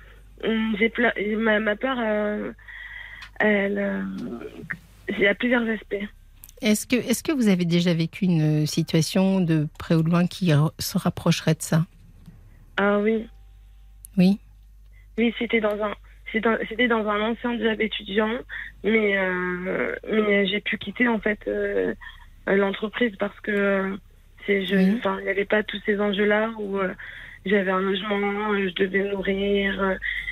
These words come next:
Speaker 1: et cetera. Donc, euh, j'ai, je, je me suis retrouvée à des cas de harcèlement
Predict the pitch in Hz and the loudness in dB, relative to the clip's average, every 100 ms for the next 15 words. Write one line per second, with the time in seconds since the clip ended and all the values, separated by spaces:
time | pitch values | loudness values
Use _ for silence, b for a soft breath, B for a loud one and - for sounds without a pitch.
0 | B - 185 202 208 196 220 208 190 202 | B -6 -2 0 2 2 2 0 -2 0
1 | 196 B B B B 180 185 180 185 185 | -2 B B B B 0 2 2 2 -2
2 | 185 196 190 208 214 - 202 208 185 175 | 0 0 0 0 -2 -2 -2 0 0 -2
3 | 160 120 123 110 120 - 185 196 196 180 | -4 -4 -4 -4 -6 -4 0 0 2 -2
4 | - 185 202 | -4 -8 -4